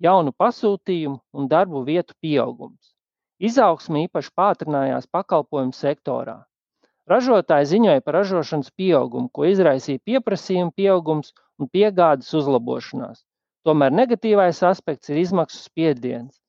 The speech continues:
ko raisa algu un enerģijas rēķinu kāpums.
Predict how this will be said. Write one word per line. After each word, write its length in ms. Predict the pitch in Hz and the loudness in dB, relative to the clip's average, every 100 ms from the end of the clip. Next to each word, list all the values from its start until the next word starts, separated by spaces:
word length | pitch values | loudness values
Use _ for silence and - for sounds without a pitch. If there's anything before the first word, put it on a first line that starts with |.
| _ _ _ - | _ _ _ -4
ko 140 | 139 | 2
raisa 380 | 147 156 151 139 | 4 2 2 2
algu 420 | 160 247 220 185 _ _ - | 4 2 0 -8 _ _ -6
un 160 | 151 | 0
enerģijas 560 | 165 180 131 127 127 _ _ - | 4 4 2 -2 -6 _ _ -4
rēķinu 480 | 160 185 - 143 - | -2 -2 -6 -8 -2
kāpums. 640 | 135 120 - 131 135 _ | -2 -2 -8 -16 -18 _